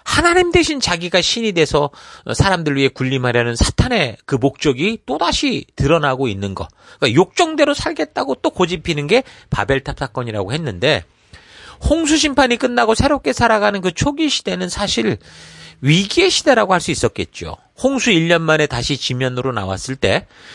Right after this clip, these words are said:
모든 자연 세계가 그렇게 급속하게 회복이 된 게 아니었을 것이기 때문에 생존의 문제부터, 음, 어디에서 다시 발전의 틀을 만들고, 어,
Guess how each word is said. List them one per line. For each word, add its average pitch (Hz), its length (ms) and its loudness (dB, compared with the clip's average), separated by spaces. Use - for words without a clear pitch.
모든 160 400 4
자연 175 340 0
세계가 151 400 -2
그렇게 156 240 -2
급속하게 202 960 0
회복이 233 400 2
된 147 240 -2
게 147 240 2
아니었을 139 600 0
것이기 113 400 -2
때문에 120 500 -4
생존의 294 500 2
문제부터, 180 600 -2
음, 147 140 -6
어디에서 214 640 4
다시 160 220 0
발전의 180 480 -4
틀을 175 200 -4
만들고, 135 880 0
어, - 140 -8